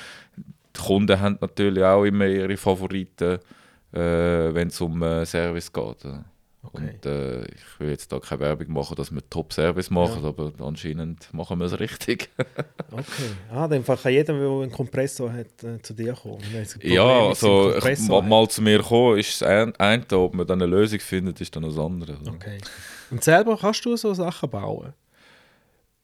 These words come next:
Speaker 1: Also, ich bin jetzt nicht der absolute Mech-Guru,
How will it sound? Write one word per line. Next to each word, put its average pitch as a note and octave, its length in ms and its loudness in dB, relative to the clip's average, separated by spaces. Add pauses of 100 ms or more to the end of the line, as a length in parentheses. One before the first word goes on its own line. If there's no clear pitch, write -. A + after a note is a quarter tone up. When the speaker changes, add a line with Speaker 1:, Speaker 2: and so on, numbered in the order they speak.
(160)
Speaker 1:
Also, - 280 -6
ich E2 140 -6
bin G2 120 -2
jetzt F#2+ 200 -4
nicht G#2+ 260 -2
der G2 300 6
absolute F#2+ 680 -2
Mech-Guru, G2+ 800 -4